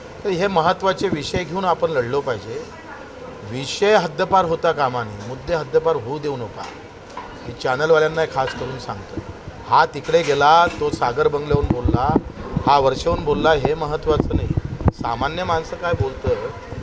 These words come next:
ते टीव्ही चॅनलवर येत नाही, याचं दुःख आहे, ते वारंवार आलं पाहिजे.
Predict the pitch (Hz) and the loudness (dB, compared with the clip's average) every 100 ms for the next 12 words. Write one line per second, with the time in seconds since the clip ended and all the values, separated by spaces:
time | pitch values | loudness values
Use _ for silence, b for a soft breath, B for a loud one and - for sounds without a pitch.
0 | - - 156 - 135 165 180 175 180 175 | -12 -4 -2 0 -2 -2 0 2 2 0
1 | 170 170 175 165 151 156 131 - 120 - | 0 -2 0 0 2 -2 -6 -6 -6 -8
2 | - - - - - 175 185 147 156 160 | -14 -18 -18 -18 -10 -2 2 2 2 2
3 | 151 117 117 98 - - | 2 0 -4 -6 -10 -14